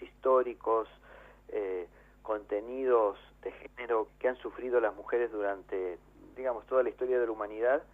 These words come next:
y que se ven reflejados en, en el,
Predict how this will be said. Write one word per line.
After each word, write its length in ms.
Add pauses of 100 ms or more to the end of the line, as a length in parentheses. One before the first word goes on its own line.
(140)
y 60
que 180 (100)
se 480 (240)
ven 160
reflejados 600
en, 120 (420)
en 140
el, 180